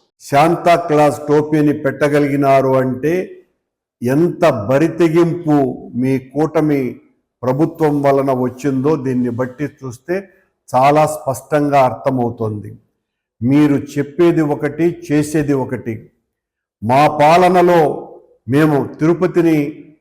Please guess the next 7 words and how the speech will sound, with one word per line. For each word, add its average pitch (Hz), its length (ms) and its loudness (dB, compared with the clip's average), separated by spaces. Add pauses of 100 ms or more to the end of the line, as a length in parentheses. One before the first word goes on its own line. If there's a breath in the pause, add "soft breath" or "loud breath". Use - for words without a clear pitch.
తిరుమలను 160 540 2
అపవిత్రం 170 760 2
చేశామని 147 520 -4
చెప్పినటువంటి 139 760 -10
మీరు, 151 480 -4 (880)
మీ 160 420 2
పాలనలో 170 880 2